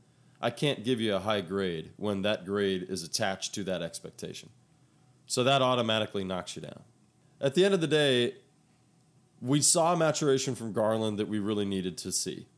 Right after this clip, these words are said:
His, his process this season was exciting and maybe out of left field for some,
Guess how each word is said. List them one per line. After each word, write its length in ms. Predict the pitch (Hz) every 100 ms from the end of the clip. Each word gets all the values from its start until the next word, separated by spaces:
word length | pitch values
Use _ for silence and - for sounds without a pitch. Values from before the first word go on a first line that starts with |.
| -
His, 460 | 104 123 147 - -
his 420 | 120 170 143 - _ _ -
process 600 | - 139 139 - 127 -
this 220 | 107 117
season 580 | - 117 110 98 95 95 - _ _ -
was 360 | 107 113 107
exciting 720 | 101 - - 131 127 123 120 117
and 440 | 101 98 98 98
maybe 260 | 104 98 101
out 140 | 104
of 120 | 95
left 200 | 110 107
field 240 | 117 113 95
for 140 | 101
some, 640 | - - 139 120 101 95